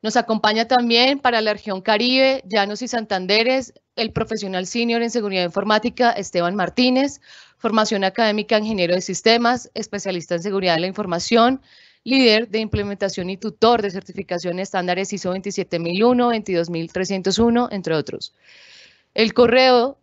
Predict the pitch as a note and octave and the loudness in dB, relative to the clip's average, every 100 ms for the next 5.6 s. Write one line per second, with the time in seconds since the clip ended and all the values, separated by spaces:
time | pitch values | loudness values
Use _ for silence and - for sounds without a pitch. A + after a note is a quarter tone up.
0 | _ A3 A3+ A3 G3+ F#3+ B3 A3+ G#3+ A3+ | _ -2 -2 -4 -10 -4 0 4 4 2
1 | G#3+ - - G#3 G#3 G#3+ C4 - - B3 | -4 -8 -2 2 4 4 0 -2 -6 -6
2 | G#3 G3 F3 - A#3 G3+ A3+ - G#3+ G3 | -10 -8 -10 -6 -6 -4 -8 -8 -6 -4
3 | G3 G3+ G#3 A#3 A3+ A#3+ C4+ B3+ A#3 - | -2 -2 -2 -6 -4 -2 -2 -4 -6 -8
4 | F#3+ F3+ F3+ E3 F#3+ G#3 - G3 C4 - | -8 -8 -10 -10 -8 -6 0 0 0 -4
5 | G3 F3 - A3 F#3 | -6 -8 -8 -4 -4